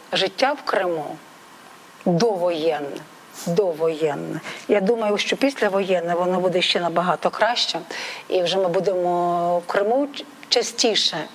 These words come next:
і більше, не частіше, а в основному чути українську і татарську мови, а російської ні.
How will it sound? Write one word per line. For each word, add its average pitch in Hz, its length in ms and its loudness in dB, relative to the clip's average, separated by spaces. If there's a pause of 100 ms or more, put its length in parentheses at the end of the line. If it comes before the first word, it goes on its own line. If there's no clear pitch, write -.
(140)
і 220 100 2
більше, 196 540 0
не 196 140 0
частіше, 190 720 0 (300)
а 180 80 4
в 190 100 2
основному 220 760 0
чути 190 520 0
українську 220 680 0
і 185 60 0
татарську 185 520 -4
мови, 165 360 -2 (460)
а 175 120 2
російської 180 680 0
ні. 160 260 -4